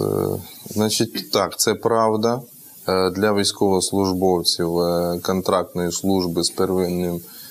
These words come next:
званням, е, солдат мінімальна заробітня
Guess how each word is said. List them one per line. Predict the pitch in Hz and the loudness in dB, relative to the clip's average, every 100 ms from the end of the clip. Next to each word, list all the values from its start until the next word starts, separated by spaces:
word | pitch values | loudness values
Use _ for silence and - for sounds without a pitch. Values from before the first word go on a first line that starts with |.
| - | -10
званням, | 87 95 92 92 92 90 85 85 | -4 0 2 2 0 0 -2 -4
е, | 90 - - - | -6 -6 -8 -4
солдат | - - 95 95 117 147 160 - - - - - - - | -4 0 2 2 2 2 -2 -14 -20 -20 -20 -20 -20 -6
мінімальна | 101 107 110 110 104 95 87 | 0 2 4 4 2 2 0
заробітня | 92 92 92 95 87 92 92 | 2 0 0 0 0 -2 -2